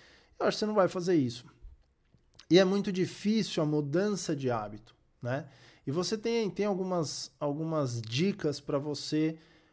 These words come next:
mudar a sua conduta, sem você precisar dar uma aula a mais ou a menos, mas é mudar o, mudar o hábito mesmo, sabe? Então,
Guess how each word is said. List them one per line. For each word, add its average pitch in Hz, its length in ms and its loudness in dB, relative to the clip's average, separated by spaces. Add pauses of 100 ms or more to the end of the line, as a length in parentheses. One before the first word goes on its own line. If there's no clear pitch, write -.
(220)
mudar 156 540 4
a 180 60 2
sua 175 340 0
conduta, 196 640 -2
sem 277 280 -4
você 277 280 -4
precisar 220 320 -4 (480)
dar 147 180 2
uma 196 240 0
aula 185 260 4
a 143 40 2
mais 156 520 0
ou 180 160 4
a 202 80 6
menos, 139 540 -2
mas 156 260 -2
é 175 60 2
mudar 170 680 0 (520)
o, 160 440 4
mudar 240 240 0
o 294 100 0
hábito 196 420 2
mesmo, 113 360 -8
sabe? 180 340 -4 (1000)
Então, 190 580 -2